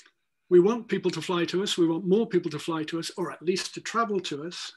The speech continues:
And the vast majority of those journeys will be by flight. We should ob-, there are obviously things we can do to encourage people not to fly. We can encourage people to stay longer,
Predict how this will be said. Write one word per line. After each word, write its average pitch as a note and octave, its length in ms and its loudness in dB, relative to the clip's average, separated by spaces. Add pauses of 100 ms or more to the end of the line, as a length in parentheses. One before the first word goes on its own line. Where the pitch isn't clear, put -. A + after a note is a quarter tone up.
(120)
And F3+ 160 2
the F3 200 0
vast F#3 280 -2
majority E3 480 0
of D#3 80 -6
those D3+ 200 -4
journeys D3 420 -8
will D3+ 140 -4
be C#3 120 -12
by C#3 180 -16
flight. - 340 -16
We E3 80 -4
should F#3+ 160 -4
ob-, G3+ 240 -2
there G#3+ 120 2
are A3+ 60 2
obviously G#3+ 340 -4
things F#3 240 -2
we F#3+ 100 0
can F#3 120 -6
do E3+ 120 4
to F3 120 -2
encourage D#3+ 380 -2
people D#3 260 -4
not D#3 240 -4
to - 80 -12
fly. B2 300 -14 (920)
We G3 140 0
can G3 140 0
encourage G3 340 2
people F3+ 220 0
to D#3 40 -4
stay F3 280 2
longer, F3 460 2